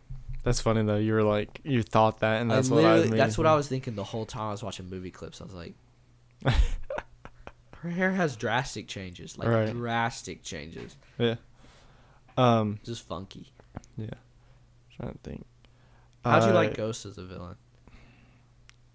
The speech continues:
Speaker 1: Uh, I like the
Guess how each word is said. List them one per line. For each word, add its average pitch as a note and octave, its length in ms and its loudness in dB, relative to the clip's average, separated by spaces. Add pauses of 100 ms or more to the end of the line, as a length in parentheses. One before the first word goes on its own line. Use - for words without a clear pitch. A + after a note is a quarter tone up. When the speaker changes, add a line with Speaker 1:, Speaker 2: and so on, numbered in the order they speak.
(640)
Speaker 1:
Uh, G#3+ 440 6 (760)
I D3 80 6
like G3+ 180 8
the A#2 280 8